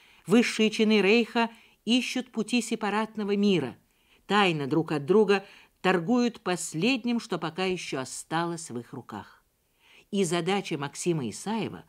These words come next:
он же Штирлиц, вернувшегося в Германию для выполнения нового приказа, разобраться в этой тайной торговле.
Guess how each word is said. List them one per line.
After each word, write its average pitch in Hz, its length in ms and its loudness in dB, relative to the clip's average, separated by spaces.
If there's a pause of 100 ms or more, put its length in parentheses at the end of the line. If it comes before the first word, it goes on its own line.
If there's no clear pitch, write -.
(340)
он 147 220 -2
же 120 340 -6 (140)
Штирлиц, - 800 -4 (400)
вернувшегося 160 680 0
в 123 60 -8
Германию 156 580 0 (280)
для 165 160 4
выполнения 190 680 4
нового 165 480 2
приказа, 208 600 -4 (520)
разобраться 208 920 2
в 127 40 -8
этой 147 440 -6
тайной 160 380 -4
торговле. 110 600 -10